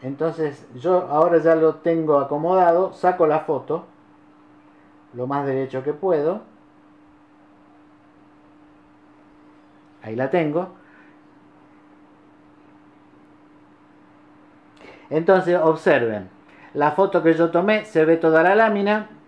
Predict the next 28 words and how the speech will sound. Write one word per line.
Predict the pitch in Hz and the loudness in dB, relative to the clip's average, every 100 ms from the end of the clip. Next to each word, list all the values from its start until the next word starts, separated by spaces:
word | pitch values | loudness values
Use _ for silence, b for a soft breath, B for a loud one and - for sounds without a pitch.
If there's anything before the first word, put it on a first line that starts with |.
| - | -8
Aquí | 151 156 180 196 190 - - | -2 0 0 -2 -4 -14 -12
yo | 156 160 | 0 2
marqué | 156 147 151 165 147 135 | 2 0 4 4 4 0
donde | 135 143 | -6 -4
ustedes | 135 170 160 151 | -2 2 2 2
tienen | 151 147 139 | 0 -2 -2
que | |
dibujar | 131 135 123 143 135 | -2 -2 -2 -4 -2
las | 147 | -2
vistas | 175 196 - 220 220 B B B B B | -2 -2 -2 -2 -4 B B B B B
y | 175 202 - - - - - - - - | 0 0 -2 -16 -20 -20 -20 -20 -20 -4
tiene | 170 | 0
que | 160 | 2
aparecer | 151 147 143 160 | 4 2 0 0
el | 160 | 0
nombre | 160 165 165 | 2 4 4
de | |
ustedes | 165 165 175 180 196 - - - - - - - - - - - - - | 4 4 2 2 0 -6 -20 -20 -20 -20 -20 -20 -20 -20 -20 -20 -20 -18
en | - 175 | -2 2
el | 170 | 4
rótulo. | 156 139 123 - 120 117 110 - - - - - - - B B B - | 4 2 0 -2 -2 -2 -6 -18 -20 -20 -20 -20 -20 -20 B B B -6
Ahí | 139 156 | 0 0
está | 156 156 | 2 2
dibujado | 156 151 151 - 175 165 143 | 4 2 0 2 4 4 2
con | 135 135 | 0 -4
un | 139 147 143 143 139 | -4 -4 -4 -4 -4
resaltador | 135 135 147 143 147 156 165 165 | -4 -2 0 0 2 2 2 4
verde | 175 180 180 190 | 4 4 2 0